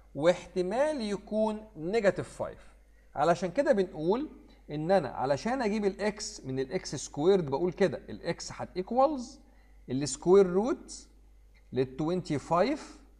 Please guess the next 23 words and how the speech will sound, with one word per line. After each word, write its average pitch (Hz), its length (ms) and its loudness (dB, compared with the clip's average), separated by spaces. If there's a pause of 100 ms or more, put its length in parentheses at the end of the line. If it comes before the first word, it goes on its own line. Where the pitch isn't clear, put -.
(420)
وأهم 202 560 2
حاجة 233 240 0
في - 80 -2
الجزئية 170 540 2
دي 175 220 -4
لازم 202 640 0
نضيف 180 560 -2 (300)
بوزيتيف 165 840 4
نيجاتيف 160 560 -2
للناتج، 123 580 -2 (440)
يبقى 139 200 2
الأنسر 185 440 2
عندي 165 280 0
هتكون 208 720 -4 (160)
بوزيتيف 156 580 2
نيجاتيف 139 560 -2 (220)
الفايف. 135 600 -2 (560)
يبقى 170 300 -2
مهم 214 480 2
جدًا 180 360 -2
جدًا، 180 640 0 (420)
مهم 135 560 0
جدًا 151 680 -2